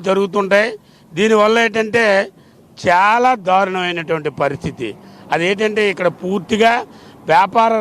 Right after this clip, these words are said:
రంగం, వర్తక సంఘం పూర్తిగా రోడ్డు మీద చిన్న చిన్న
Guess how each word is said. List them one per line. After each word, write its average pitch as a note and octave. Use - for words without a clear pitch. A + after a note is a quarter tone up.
రంగం, G3+
వర్తక F3+
సంఘం G3
పూర్తిగా A3+
రోడ్డు G#3
మీద A3
చిన్న G#3
చిన్న A3